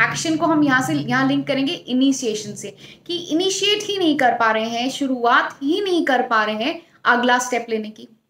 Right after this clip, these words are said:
तो ये देखिए कि आपके साउथ ईस्ट डायरेक्शन में, क्योंकि साउथ ईस्ट जो है वो फायर जोन है, तो वहाँ पे कुछ वाटर रिलेटेड एक्टिविटी तो नहीं हो रही है। जैसे कल ही मैं किसी के यहाँ वास्तु करने गई तो उनके साउथ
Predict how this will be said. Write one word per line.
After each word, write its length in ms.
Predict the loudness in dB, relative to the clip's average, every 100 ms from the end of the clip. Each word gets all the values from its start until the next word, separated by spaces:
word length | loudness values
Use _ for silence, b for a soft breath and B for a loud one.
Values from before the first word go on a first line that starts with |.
| _
तो 60 | -4
ये 200 | -2 0
देखिए 360 | -2 -2 -2 -2
कि 160 | -4
आपके 420 | 0 2 2 -2
साउथ 400 | -2 2 2 2 0
ईस्ट 220 | -2 0
डायरेक्शन 520 | 0 0 -2 -2 0
में, 200 | 2 0
क्योंकि 220 | -2 -4
साउथ 400 | -2 2 2 0
ईस्ट 240 | -2 -2 -2
जो 100 | 0
है 100 | 0
वो 120 | -2
फायर 520 | -4 -2 2 4 2
जोन 260 | 2 0 0
है, 200 | -2 -4
तो 160 | -8
वहाँ 240 | -10 -4 -4
पे 140 | -4
कुछ 200 | -6 -8
वाटर 460 | -8 -4 -4 -2 0
रिलेटेड 440 | 0 0 0 -4
एक्टिविटी 760 | -6 -8 -6 -6 -4 -4 -2 -2
तो 120 | -2
नहीं 200 | -2 -2
हो 120 | -2
रही 120 | -2
है। 180 | -6 -16 _ _ B B B B
जैसे 200 | -4 -2
कल 180 | 2 2
ही 140 | 2 2
मैं 200 | 0 -2
किसी 200 | -4 0
के 80 |
यहाँ 120 | 2 2
वास्तु 280 | 2 -2
करने 280 | -2 0 2
गई 220 | 2 0
तो 240 | -2 -4 -6
उनके 340 | -2 -4 -4
साउथ 360 | -2 0 2